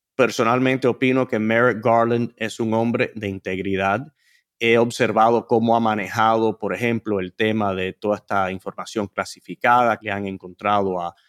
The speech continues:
al presidente Biden, al expresidente Trump, al ex vicepresidente Mike Pence. Eh, Garland nombró, eh, fiscales especiales para los tres casos.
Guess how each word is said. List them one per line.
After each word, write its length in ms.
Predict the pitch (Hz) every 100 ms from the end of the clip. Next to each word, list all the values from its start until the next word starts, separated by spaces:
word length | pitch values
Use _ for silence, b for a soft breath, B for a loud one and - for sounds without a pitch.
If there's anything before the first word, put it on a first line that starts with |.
| _ -
al 240 | 98 92
presidente 760 | - 104 - 95 110 131 131 120
Biden, 580 | 110 117 117 113 107 104 _ _ _ _
al 580 | - 95 92 92 92 92 -
expresidente 800 | - - 98 - 113 123 123
Trump, 420 | 113 - 113 113 110 _
al 200 | 101 95 -
ex 220 | 107 -
vicepresidente 880 | 110 104 90 95 - 104 120 117 110
Mike 300 | 104 98 -
Pence. 460 | 131 123 120 - - _ _ _ -
Eh, 160 | 101 95
Garland 600 | 110 110 113 110 110 104
nombró, 720 | 101 101 101 113 123 127 _ -
eh, 160 | 104
fiscales 520 | - 104 - 107 107
especiales 920 | 107 - 98 - 123 120 127 135 - -
para 220 | 113 98
los 200 | 92 -
tres 260 | 110 107 -
casos. 560 | 135 131 - 117 -